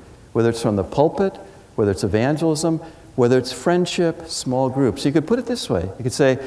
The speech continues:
the job of the person doing ministry is to unbalance truth for the sake of application.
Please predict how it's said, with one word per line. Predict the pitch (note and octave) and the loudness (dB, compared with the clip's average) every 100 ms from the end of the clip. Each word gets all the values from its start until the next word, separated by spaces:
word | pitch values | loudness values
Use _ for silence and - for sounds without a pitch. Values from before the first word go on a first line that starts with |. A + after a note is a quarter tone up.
| - - - - - - | -12 -16 -18 -20 -20 -4
the | - | -2
job | B2+ - F3 A3 B3+ | 0 0 0 0 2
of | A#3+ E3 | 0 2
the | D3+ | -2
person | - F3 F3 - C3+ F#2 F2 - - - - - | 0 0 0 0 0 0 -4 -10 -20 -20 -18 -4
doing | A#2 D3 F3 E3+ | 0 2 2 2
ministry | D#3 C#3+ A#2+ - - F#2 E2+ F2 - - - - - - | 0 0 -2 -4 -2 -2 -2 -6 -18 -20 -20 -20 -20 -2
is | C3+ - | 0 0
to | - C3+ - | 0 0 2
unbalance | D#3+ A3+ A#3+ F3 D3+ D#3+ E3 E3 - | 2 2 2 2 2 2 0 -2 -8
truth | - - D3 G#2+ F2 - - - - - - - | -8 -2 0 0 -2 -10 -18 -20 -20 -20 -20 -6
for | B2 | -4
the | A2+ | -2
sake | - A#2 B2+ | 0 0 0
of | A2 | 0
application. | A2 A#2 - G#2+ F#2+ - - | -2 -4 -4 -4 -4 -6 -10